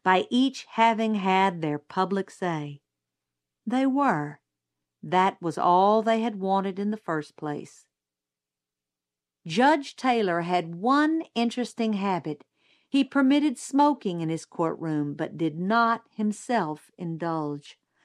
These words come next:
Sometimes, if one was lucky, one had the privilege of watching him put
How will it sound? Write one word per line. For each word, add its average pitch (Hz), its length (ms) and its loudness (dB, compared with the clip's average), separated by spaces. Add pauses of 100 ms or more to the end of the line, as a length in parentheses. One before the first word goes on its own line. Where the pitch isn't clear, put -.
(140)
Sometimes, 160 880 -2
if 196 200 -4
one 220 260 2
was 175 160 -2
lucky, 190 580 -2 (480)
one 208 340 0
had 190 300 -2
the 160 80 -4
privilege 156 720 -6 (260)
of 147 160 -8
watching 202 540 -4
him 175 340 -8
put - 280 -8